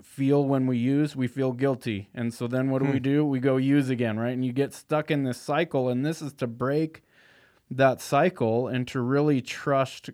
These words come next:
Speaker 1: God. We gotta get rid of the shame and guilt that causes us to keep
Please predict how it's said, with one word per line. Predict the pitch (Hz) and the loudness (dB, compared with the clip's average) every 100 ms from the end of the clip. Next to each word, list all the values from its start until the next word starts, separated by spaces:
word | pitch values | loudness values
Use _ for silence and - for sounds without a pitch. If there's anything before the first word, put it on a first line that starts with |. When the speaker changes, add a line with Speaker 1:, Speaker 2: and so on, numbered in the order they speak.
| 127 | -2
Speaker 1:
God. | 123 127 113 | 0 2 0
We | 113 120 | -2 0
gotta | 131 135 | 0 0
get | 127 131 | 0 0
rid | 131 131 | 0 0
of | 117 | 0
the | 113 | -2
shame | - 139 143 156 | -4 -2 0 0
and | 160 | -2
guilt | 123 117 113 | 0 0 -2
that | 123 113 | -6 -4
causes | 131 127 117 | -2 -2 -4
us | 120 - | -8 -8
to | 110 | -12
keep | - 127 117 | -6 -6 -6